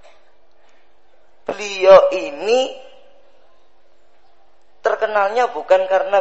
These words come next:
beliau ini sebagai orang yang berilmu, enggak. Di kalangan orang Arab justru beliau dikenal sebagai anak yatim. Beliau dikenal sebagai pengembala. Tapi bagaimana kemuliaan beliau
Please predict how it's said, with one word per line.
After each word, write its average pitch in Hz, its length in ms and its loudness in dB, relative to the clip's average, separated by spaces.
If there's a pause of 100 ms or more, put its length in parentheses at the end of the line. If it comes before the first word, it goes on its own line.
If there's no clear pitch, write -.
beliau 160 360 0
ini 185 280 -12
sebagai 143 320 0
orang 147 320 2
yang 127 240 -6
berilmu, 123 640 -12
enggak. 180 420 -10 (1160)
Di 185 120 -14
kalangan 175 480 6
orang 180 280 4 (120)
Arab 190 280 2
justru 165 280 -10
beliau 156 320 -2
dikenal 151 440 -2
sebagai 160 560 -4
anak 143 320 -6
yatim. 123 440 -8 (2250)
Beliau 175 240 6
dikenal 180 400 2
sebagai 151 560 -2
pengembala. 123 720 -6 (1500)
Tapi 190 320 -6
bagaimana 196 720 4
kemuliaan 208 720 4
beliau 196 440 6